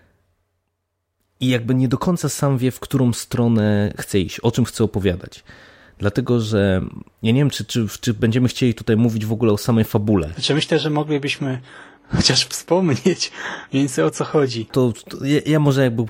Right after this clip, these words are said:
Speaker 1: krótko to naświetlę, we-, wezmę to tym razem na siebie. Przyjdzie nam, e, śledzić, e, losy rodziny Rose, której córka,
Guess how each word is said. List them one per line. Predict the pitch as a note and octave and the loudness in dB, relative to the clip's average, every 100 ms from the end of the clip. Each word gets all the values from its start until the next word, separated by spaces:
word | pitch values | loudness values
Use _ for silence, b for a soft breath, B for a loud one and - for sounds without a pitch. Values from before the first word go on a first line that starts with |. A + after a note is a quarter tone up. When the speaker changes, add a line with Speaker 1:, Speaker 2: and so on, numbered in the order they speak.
| - | -2
Speaker 1:
krótko | C3 B2 - | 0 0 0
to | - | 0
naświetlę, | G2+ - G#2 - E2+ F2 | 0 2 0 0 -2 -4
we-, | F#2+ G#2+ | 0 0
wezmę | G2 A2+ A2 | 2 2 2
to | G2+ | 0
tym | G#2 G#2 | 0 2
razem | G2 F#2+ F#2+ | 2 2 2
na | F#2+ | 0
siebie. | - E2 - B B B B | -2 -4 -6 B B B B
Przyjdzie | - - E3 D3+ | -4 0 2 2
nam, | C3+ C3 B2 - | 2 4 2 2
e, | G#2+ F#2 | 0 0
śledzić, | - A#2+ A#2+ A2+ A2 - - | 0 0 0 0 -2 -2 -8
e, | - G2 F#2+ D#2 | -4 -2 0 0
losy | G2 G#2 A2+ - - G#2 G#2 G#2 - - | 2 2 2 0 -4 0 0 0 -4 -2
rodziny | G#2+ G2 A2+ G#2 | -2 0 0 0
Rose, | F#2+ A2 C3 - - _ | 0 0 -4 -12 -20 _
której | - G#2 F#2+ F#2+ G2 G#2 - | -8 -2 0 2 0 -4 -10
córka, | - B2 B2 - A2+ A2+ | -2 0 0 -2 0 0